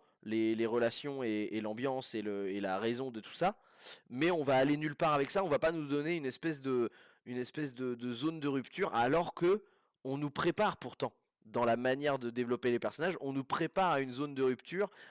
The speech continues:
à un truc qui va un peu, euh, casser ce, casser ce, ce, ce plafond de verre et, euh, nous faire, nous montrer les trajectoires de tous les personnages une fois que ça a été, euh, explosé.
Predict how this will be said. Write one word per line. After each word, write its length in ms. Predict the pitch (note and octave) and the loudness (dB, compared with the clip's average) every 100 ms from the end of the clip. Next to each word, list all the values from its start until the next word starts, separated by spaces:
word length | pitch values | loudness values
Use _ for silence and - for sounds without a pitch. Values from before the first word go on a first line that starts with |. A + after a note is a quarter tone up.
| - | -6
à 180 | - A#2+ | 0 0
un 80 | A#2+ | 0
truc 300 | - F#3+ - | -4 -8 -8
qui 140 | B2+ | -4
va 100 | B2 | 0
un 100 | B2+ | 0
peu, 220 | - D#3+ - - _ - | 0 -2 -4 -10 _ 0
euh, 160 | A#2 A#2 _ | 0 0 _
casser 400 | F#3+ D#3 - E3+ | 0 0 0 -2
ce, 480 | - C#3 B2+ A#2 A2+ - - _ _ | 0 0 0 0 -2 -6 -20 _ _
casser 380 | - D3+ - E3 | -2 0 0 0
ce, 480 | - C3+ B2 A#2 A#2 | 0 0 2 0 -2
ce, 320 | - B2 A#2 | -4 -4 -4
ce 120 | - | -6
plafond 380 | B2+ C3+ C3 C#3+ | -2 -2 -2 -4
de 60 | C#3 | 2
verre 260 | E3 D3+ - | 2 2 0
et, 220 | D#3 D#3 | 2 4
euh, 200 | B2+ A#2+ | 6 4
nous 200 | B2 B2+ | 2 -4
faire, 200 | - C3+ C3+ C3+ | -2 -4 -4 -6
nous 160 | C#3 | -6
montrer 300 | C#3 C#3 E3 | -6 -4 -2
les 80 | C#3+ | -2
trajectoires 420 | - C3+ C3 C#3 | -2 -4 -4 -4
de 60 | B2+ | -4
tous 160 | - | -2
les 80 | D3+ | -4
personnages 420 | C#3+ - C3+ C#3 - - - - | -2 -4 -2 -4 -6 -18 -12 -4
une 160 | E3 | -4
fois 220 | D3 F3+ E3 | -2 -2 -2
que 80 | |
ça 120 | - C3 | 2 4
a 40 | |
été, 300 | C3 - C#3+ | 2 0 2
euh, 160 | B2+ A2+ | 4 2
explosé. 640 | C3 - C3 C3 C#3+ | 0 -4 -2 0 2